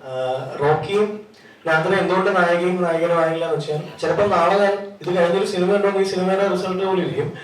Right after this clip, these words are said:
ആ, പക്ഷെ ഇത് കഴിഞ്ഞൊരു സിനിമ ഉണ്ടെങ്കിൽ അതിൽ നാദ്രയെ പോ-, നാദ്ര ആപ്റ്റാണെന്ന് തോന്നുകയാണെന്നുണ്ടെങ്കിൽ, നായികയായിട്ട് വെക്കാൻ ആപ്റ്റാണെന്ന് തോന്നുകയാണെന്നുണ്ടെങ്കിൽ, ഉറപ്പായിട്ടും നാദ്രയെ കാസ്റ്റ് ചെയ്യുന്നതുകൊണ്ട് നമുക്കൊരു കുഴപ്പമില്ല.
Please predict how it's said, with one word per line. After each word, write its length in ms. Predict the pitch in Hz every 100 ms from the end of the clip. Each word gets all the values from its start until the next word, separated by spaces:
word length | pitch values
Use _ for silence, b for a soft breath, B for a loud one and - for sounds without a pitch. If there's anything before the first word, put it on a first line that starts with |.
| B - - - -
ആ, 340 | 143 147 -
പക്ഷെ 160 | 180 220
ഇത് 200 | 214 226
കഴിഞ്ഞൊരു 240 | 214 233
സിനിമ 260 | 226 226 233
ഉണ്ടെങ്കിൽ 420 | 226 220 233 233
അതിൽ 340 | - 185 214 220 - 160
നാദ്രയെ 440 | 160 160 196 208
പോ-, 260 | 208 - 170
നാദ്ര 480 | 165 170 196 208 208 - -
ആപ്റ്റാണെന്ന് 520 | 202 - 233 226 220
തോന്നുകയാണെന്നുണ്ടെങ്കിൽ, 840 | 202 202 170 170 165 151 180 202 - - - -
നായികയായിട്ട് 580 | 156 151 165 190 175 175
വെക്കാൻ 240 | 175 180 175
ആപ്റ്റാണെന്ന് 420 | 156 208 202 180
തോന്നുകയാണെന്നുണ്ടെങ്കിൽ, 640 | 165 165 160 160 175 190
ഉറപ്പായിട്ടും 540 | 165 165 185 180 - 175
നാദ്രയെ 340 | 160 156 175
കാസ്റ്റ് 280 | 175 - -
ചെയ്യുന്നതുകൊണ്ട് 360 | 175 170 165
നമുക്കൊരു 180 | - 175
കുഴപ്പമില്ല. 760 | 156 143 147 127 131 - B